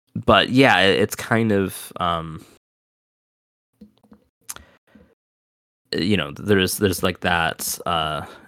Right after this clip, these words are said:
you know, nature to it. So, like, I, I, I don't know. It's, it's kind of,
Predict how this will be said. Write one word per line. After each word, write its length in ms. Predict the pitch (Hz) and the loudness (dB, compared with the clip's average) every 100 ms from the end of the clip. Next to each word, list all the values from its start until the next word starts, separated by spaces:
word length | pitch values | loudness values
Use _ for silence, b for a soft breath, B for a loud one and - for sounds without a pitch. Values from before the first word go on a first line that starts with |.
| - | -4
you 80 | 110 | -2
know, 60 | 85 | 0
nature 540 | 90 85 - 85 80 | -2 -2 -4 -4 -6
to 260 | - - 78 | -8 -8 -8
it. 200 | 76 - | -8 -2
So, 180 | 101 | 0
like, 180 | 92 95 | 2 0
I, 160 | - 117 | 2 2
I, 260 | 104 123 151 | 4 4 6
I 40 | |
don't 120 | 143 | 6
know. 140 | 117 95 | 8 6
It's, 220 | 104 - | 4 0
it's 240 | 123 120 | -2 -2
kind 300 | - 143 131 | -4 -2 0
of, 280 | 113 101 - | -2 -6 -12